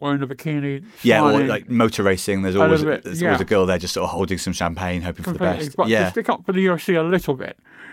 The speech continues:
Speaker 1: they, to my knowledge, are the only sport that don't demarcate between genders when they call someone a champion. If
Speaker 2: Mm.
Speaker 1: you're the strawweight champion or strawweight champion, they don't call you the strawweight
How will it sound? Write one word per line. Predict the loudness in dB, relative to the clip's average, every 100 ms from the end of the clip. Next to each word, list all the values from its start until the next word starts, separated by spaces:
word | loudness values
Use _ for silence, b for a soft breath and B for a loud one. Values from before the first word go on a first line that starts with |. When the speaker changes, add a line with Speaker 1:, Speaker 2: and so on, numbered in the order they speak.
| B -4
Speaker 1:
they, | 0 2 2 0 -4 -12
to | -4
my | -2 -2 -2
knowledge, | -4 -4 -6
are | -6
the | -6
only | -4 -4 -4
sport | -6 0 0 0 -6
that | -10 -6
don't | 0 2 2 -2 -10 _ -4
demarcate | 4 4 4 -2 -2 -4 -8
between | -8 -4 -2 -4 -8 -12 -12
genders | -2 -2 0 0 0
when | 0
they | -4
call | -4 -4 -2
someone | -2 -4
a | -2
champion. | -2 -4 -8 -14 -16 _ b b b b -4
If | 2
Speaker 2:
Mm. | 6
Speaker 1:
you're | 6 6 4
the | 2 -2 -2 -2 _ -20
strawweight | -6 2 2 2 0
champion | -2 -2 -4 -4
or | -4
strawweight | -2 -2 -2 -2
champion, | -4 -4 -8 -8
they | -4
don't | -4 -4 -14
call | -4 -2 0 -2 -6 _ b b b b
you | -4 -2 -2
the |
strawweight | -4 -2 0 -2